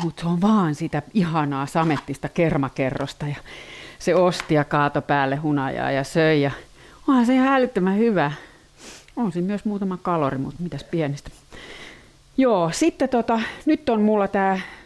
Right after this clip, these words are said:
kreikkalainen jogurtti täällä kulhossa. Mulla on muuten semmonen tilanne tässä välissä, mä sanon, että mulla on niin kuuma toi mun pannu, että noi broilerit kyllä kypsyy siinä. Mun on otettava ne pois tuolta pannulta.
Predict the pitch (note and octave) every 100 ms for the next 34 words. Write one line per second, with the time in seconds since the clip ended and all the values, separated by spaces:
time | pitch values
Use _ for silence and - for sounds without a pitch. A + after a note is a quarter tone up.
0 | - _ _ _ _ _ _ _ _ -
1 | C#4+ C#4+ G3 F3+ F3 A3 B3 A3+ D#3 C#3
2 | C#3+ G#3 A#3 B3 C4 - B3 - - _
3 | _ _ - - - - - - - A#3+
4 | A3+ G3 F#3 F#3 A#3+ G3+ E3+ C3+ E3+ D#3+
5 | C#3+ C3 D3+ C#3+ D#3+ D3 C#3+ B2+ C#3+ D3+
6 | D3 C#3+ C#3+ - D#3 - - - A3 G#3+
7 | F#3+ A#3 C4 G3 A#3+ G#3 D3+ C#3 D#3+ D3
8 | D#3+ D3+ - G3 D#3 C3+ D#3 F3+ - -
9 | - - G#3 F#3+ G3+ G3+ F#3 F3+ G#3+ G#3+
10 | D#3 D#3 - G3+ E3+ G3 F3 - D#3 D3+
11 | F#3 E3+ D#3+ F3 E3 F3 F3+ - D3+ C#3
12 | D3+ - A3 - - - - - - F3+
13 | D#3 - - E3 - - D#3 C#3 C#3+ A3+
14 | -